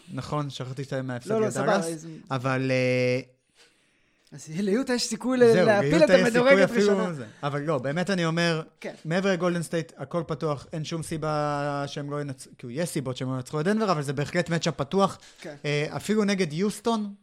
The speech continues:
Speaker 2: אני
Speaker 1: Mhm.
Speaker 2: חושב שזה יותר פתוח ממה שאנשים חושבים. אה, יוסטון פגיעה מאוד, אה, ובעצם אין אף קבוצה שיוטה לא יכולה להדיח, ולכן אין שום סיבה בעולם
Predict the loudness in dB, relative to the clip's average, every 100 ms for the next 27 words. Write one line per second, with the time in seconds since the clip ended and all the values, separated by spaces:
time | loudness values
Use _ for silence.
0 | _ -8 -8 -6 -6 -4 -4 -4 -4 -4
1 | -4 -6 -4 -6 -6 -6 -6 -6 -8 -8
2 | -10 -4 -2 -2 -6 _ _ -20 -20 _
3 | -10 -8 -6 -4 -4 -4 -6 -8 -8 -2
4 | 0 0 -2 -6 -2 -2 -4 -14 _ _
5 | _ _ _ _ -10 -6 -6 -8 _ _
6 | _ -14 -6 -6 -6 -6 -6 -6 -8 -8
7 | -10 -6 -6 -4 -6 -6 -6 -2 -2 -4
8 | -6 -6 -6 -4 -6 -4 -4 -4 -10 -6
9 | -8 -8 -10 -10 -10 -12 -10 -10 -8 -10
10 | -8 -6 -4 -6 -4 -4 -4